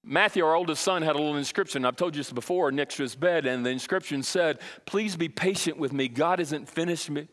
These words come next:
with me yet. God is not finished with you yet." Aren't you glad?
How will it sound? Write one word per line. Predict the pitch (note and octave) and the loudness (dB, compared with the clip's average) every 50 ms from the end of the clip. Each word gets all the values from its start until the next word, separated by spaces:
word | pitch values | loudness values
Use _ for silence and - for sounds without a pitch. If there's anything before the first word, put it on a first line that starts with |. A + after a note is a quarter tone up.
| _ - | _ -6
with | C3 C#3 - C3+ | -4 -4 -2 -2
me | C3 B2+ | -2 -2
yet. | A#2+ B2+ D3+ D#3 C3+ B2 - - - - - - - C3+ | 0 2 2 2 2 2 -2 -6 -16 -16 -18 -16 -6 -2
God | D#3 G3 A3+ A3+ A#3 A3+ | 2 2 4 4 4 2
is | G3+ F3 D#3+ C#3+ | 2 0 0 0
not | E3 D3+ C3+ A#2 | 0 0 0 0
finished | - - F#3 F#3+ F#3+ G3 G3 F#3+ - - - - - - | -2 -2 0 0 2 2 0 0 -4 -6 -12 -14 -8 -4
with | C#3+ C#3+ - - | -4 -4 -2 0
you | C#3+ C3+ | 0 0
yet." | C3+ C3 C#3 B2+ A2+ F2+ - - - - - _ _ _ _ _ _ _ _ _ _ _ _ _ _ _ _ _ _ _ _ _ _ _ _ _ _ _ _ _ _ _ _ _ | 0 2 2 2 2 0 -2 -6 -14 -20 -20 _ _ _ _ _ _ _ _ _ _ _ _ _ _ _ _ _ _ _ _ _ _ _ _ _ _ _ _ _ _ _ _ _
Aren't | B2+ D3 F3+ - | -2 0 0 0
you | F3 | 0
glad? | - E3 E3 F3 F#3+ A3+ B3 B3 | 2 4 4 4 4 4 2 0